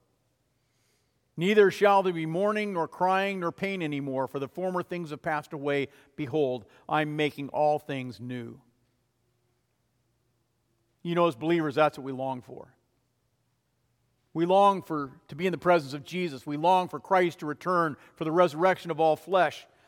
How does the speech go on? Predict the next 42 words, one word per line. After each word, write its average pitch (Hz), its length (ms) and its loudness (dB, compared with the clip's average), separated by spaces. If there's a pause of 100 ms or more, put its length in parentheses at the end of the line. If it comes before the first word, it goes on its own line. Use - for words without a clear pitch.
(180)
And 156 100 -4
again, 175 280 0
Paul 202 300 4
writes, 160 380 2 (240)
"So 220 280 6
it 202 60 6
is 214 300 8
with 175 100 0
the 180 80 0
resurrection 175 560 4
of 156 80 -4
the 156 80 -2
dead. 147 320 4 (220)
The 175 100 4
body 208 420 8
is 175 140 4
sown 220 440 2
or 151 100 2
buried 202 400 6
in 175 140 0
corruption. 190 460 0
It's 151 160 -4
raised 190 380 0
in 175 80 -6
incorruption. 156 600 -2 (220)
It 165 100 -4
is 160 100 -4
sown 220 300 2
and 156 120 -4
buried 196 300 6
in 165 140 -4
dishonor. 156 520 2 (140)
It's 165 200 -4
raised 208 320 2
in 180 120 -6
glory. 165 460 4 (160)
It's 175 160 0
sown 214 240 2
and 165 140 -2
buried 196 320 6
in 160 140 -4
weakness, 156 440 -2